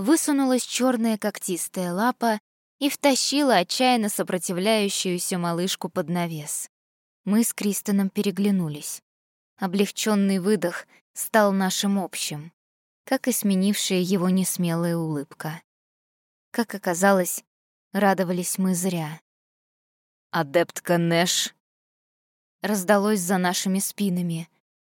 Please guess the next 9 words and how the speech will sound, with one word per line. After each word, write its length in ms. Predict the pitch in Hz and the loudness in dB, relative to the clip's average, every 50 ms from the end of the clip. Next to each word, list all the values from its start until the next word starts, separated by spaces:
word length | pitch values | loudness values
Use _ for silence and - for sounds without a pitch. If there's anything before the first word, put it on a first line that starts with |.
| _ _ | _ _
Я 240 | - 208 226 220 208 | -2 2 2 2 2
крутанулась 800 | - - 220 202 - 214 208 220 240 247 233 208 196 - - - _ _ _ _ _ _ _ _ | 0 -2 -2 0 0 2 2 2 2 2 0 0 -2 -4 -8 -12 _ _ _ _ _ _ _ _
и 100 | - 220 | 0 0
обнаружила 680 | 214 175 180 208 220 226 247 254 254 208 220 214 214 | 0 2 2 2 2 2 2 2 2 2 0 0 0
господина 680 | 208 165 226 220 - - 226 214 196 202 226 220 226 214 | 0 -2 -2 -4 -2 0 -2 0 2 2 2 2 2 0
бушующего — 1000 | 180 220 240 - - - 262 254 220 196 175 - - - 190 170 165 170 165 - _ _ _ _ _ _ _ _ _ - | 0 -2 -4 -2 -2 -2 0 0 0 0 -2 -4 -4 -4 -4 -4 -4 -4 -6 -8 _ _ _ _ _ _ _ _ _ 0
по 80 | 196 185 | 0 0
пояс 560 | - - 233 254 247 220 190 196 - - - _ - _ | 2 2 4 4 6 4 2 0 -2 -6 -10 _ -20 _
выглядывающего 1160 | - 180 185 220 165 190 208 208 226 220 214 208 190 202 202 202 190 - - 214 196 196 180 | -6 -2 -2 0 2 2 4 4 4 4 2 0 0 0 0 -2 -2 -2 -2 0 2 0 0